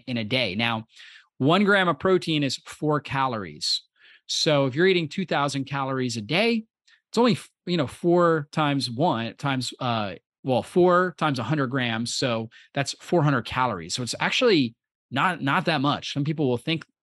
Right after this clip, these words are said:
think that they think about a hundred grams of protein. That's a lot of protein. It's actually not that much. That's only roughly twenty percent, uh, or in this case,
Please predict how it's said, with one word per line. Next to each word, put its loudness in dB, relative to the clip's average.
think -2
that -4
they -6
think -2
about 0
a -6
hundred -2
grams 0
of -16
protein. 0
That's -2
a -6
lot 0
of -6
protein. -2
It's -6
actually 2
not 2
that -2
much. -2
That's -4
only 0
roughly 0
twenty 0
percent, -2
uh, 0
or 2
in 0
this -2
case, -4